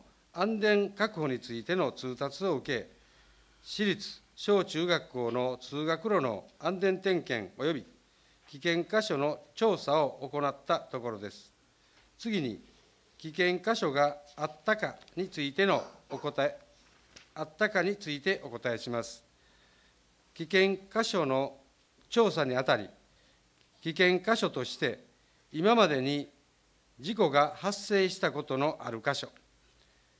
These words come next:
地域の方から危険ではないか等の連絡をいただいた箇所、子どもが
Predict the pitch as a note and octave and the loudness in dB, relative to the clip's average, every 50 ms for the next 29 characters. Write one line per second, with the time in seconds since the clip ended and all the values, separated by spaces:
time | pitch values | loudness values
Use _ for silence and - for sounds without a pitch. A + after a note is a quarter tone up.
0 | _ _ - - B3 A#3+ F#3 D#3 F3 D3+ D3 C3+ D#3+ D#3 D3+ C#3 - C3+ C3 C3 | _ _ -4 -2 0 0 0 0 0 0 0 0 0 0 0 0 2 2 4 4
1 | A#2+ G#2+ - - - _ _ - E3 E3 - F#3 F#3 F#3 F#3+ G3 G3 A#3+ A#3 G#3 | 2 2 -2 -10 -20 _ _ -10 -10 -4 0 2 2 2 2 2 4 4 6 6
2 | E3 C3 B2+ C3 C3 C3 - C3+ A#2 - - - _ _ _ - G#3 G#3+ F3 D3 | 6 6 4 2 2 2 0 -4 -4 -4 -10 -20 _ _ _ 2 4 4 4 4
3 | C#3+ D#3+ E3 D3+ - B2+ D3 F#3 G#3 G#3+ G3+ G#3 G3+ G3+ G3 F#3+ G3 G3 - F3 | 4 2 0 0 -2 -2 -2 -2 0 2 0 0 0 0 0 0 0 0 0 -4
4 | E3+ F#3 F3 E3 E3 D3 A#2 A#2 A2 - B2+ A2+ - - - - _ _ _ _ | -2 0 0 2 2 0 0 -4 -6 -6 -6 -6 -6 -10 -14 -18 _ _ _ _
5 | _ _ _ _ _ _ _ _ _ _ _ _ _ - G3+ A3 A3 G#3+ G#3+ G3 | _ _ _ _ _ _ _ _ _ _ _ _ _ -2 2 2 4 4 6 6
6 | G3+ G3 F#3 - - | 6 6 6 4 0